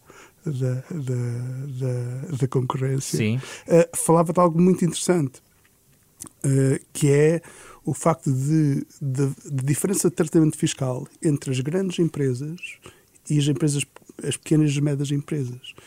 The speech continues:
Speaker 1: em que as grandes empresas, pela sua posição, ou são oferecidos, eh, regimes de tratamento fiscal muito, que muitas beneficiam e que não são oferecidas às pequenas e médias empresas.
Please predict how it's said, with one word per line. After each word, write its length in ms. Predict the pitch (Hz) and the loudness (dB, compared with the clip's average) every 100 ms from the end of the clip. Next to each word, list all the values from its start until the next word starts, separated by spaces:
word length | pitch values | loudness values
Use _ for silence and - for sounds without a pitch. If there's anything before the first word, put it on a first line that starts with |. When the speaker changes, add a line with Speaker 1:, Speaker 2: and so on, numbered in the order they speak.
| - | -12
Speaker 1:
em 80 | 170 | -8
que 120 | 127 | -2
as 80 | 135 | -2
grandes 260 | 139 160 147 | -2 -2 -2
empresas, 540 | 143 147 131 131 - - | 0 0 -2 -4 -10 -6
pela 200 | - 151 | 0 0
sua 180 | 139 156 | 0 -2
posição, 560 | - 151 143 156 143 147 | -4 -6 -4 -6 -6 -6
ou 100 | 147 | -4
são 180 | - 147 | -2 -2
oferecidos, 640 | - - 160 139 127 - - - - _ - | -2 0 2 2 0 -2 -4 -20 -20 _ -16
eh, 600 | - 143 127 127 - 147 | -14 -12 -10 -10 -8 -6
regimes 400 | 117 165 175 147 | -4 2 2 4
de 140 | 143 | 0
tratamento 460 | 151 156 139 147 143 | 0 0 2 0 0
fiscal 460 | - - 143 139 143 - | -4 -4 -4 -4 -6 -4
muito, 420 | 165 147 202 - _ | 2 4 2 -2 _
que 120 | 139 | 0
muitas 340 | 139 190 165 | 0 0 -2
beneficiam 720 | 143 147 139 139 - 127 131 147 - - | 0 -2 0 -4 -2 -4 -6 -10 -20 -20
e 60 | - | -4
que 80 | |
não 80 | 175 | -2
são 180 | 175 180 | 0 -2
oferecidas 420 | 170 - 175 151 | -4 -4 -4 -2
às 120 | 165 | -4
pequenas 260 | - 165 151 | -4 -4 -4
e 60 | 143 | -4
médias 220 | 147 135 | -4 -6
empresas. 420 | 139 175 139 - | -8 -8 -8 -10